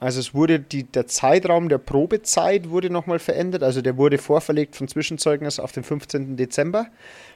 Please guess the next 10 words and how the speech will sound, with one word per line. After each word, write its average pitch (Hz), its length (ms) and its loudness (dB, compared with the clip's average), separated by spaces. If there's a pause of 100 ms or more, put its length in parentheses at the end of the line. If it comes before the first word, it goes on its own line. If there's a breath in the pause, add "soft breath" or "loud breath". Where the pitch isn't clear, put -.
Gut, 156 240 0
somit 165 480 -2
waren 127 220 2
natürlich 160 500 -2
alle 156 240 2
Dokumente, 147 760 -2
wo 139 160 -2
dieses 131 320 -6
Datum 127 380 -2
draufsteht, 151 640 0